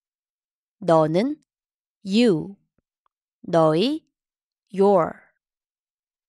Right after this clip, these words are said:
너를 you. 너희는 you. 너희의 your. 너희를 you. 그는 he.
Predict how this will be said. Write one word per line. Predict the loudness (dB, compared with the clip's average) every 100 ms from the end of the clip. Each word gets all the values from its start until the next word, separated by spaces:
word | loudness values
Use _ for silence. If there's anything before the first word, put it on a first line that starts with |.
| -6
너를 | 0 2 2 0 -2 -6 _ _ _ _ _ -6
you. | 0 0 0 -6 _ _ _ _ _ _ _ _ _ _ _ _ _ -4
너희는 | 0 2 2 0 -2 -6 _ _ _ _ _ _ _ -6
you. | 0 2 0 -4 -18 _ _ _ _ _ _ _ _ _ _ _ _
너희의 | 2 4 4 2 0 -2 _ _ _ _ _ _
your. | 2 4 4 0 -8 -20 _ _ _ _ _ _ _ _ _ _ _ _ -2
너희를 | 2 2 4 4 2 0 _ _ _ _ _ -6
you. | 0 2 2 -2 _ _ _ _ _ _ _ _ _ _ _ _ _ _ _ _
그는 | -2 0 2 0 -2 -6 _ _ _ _ _ _ _
he. | -4 -2 -2 -4 -12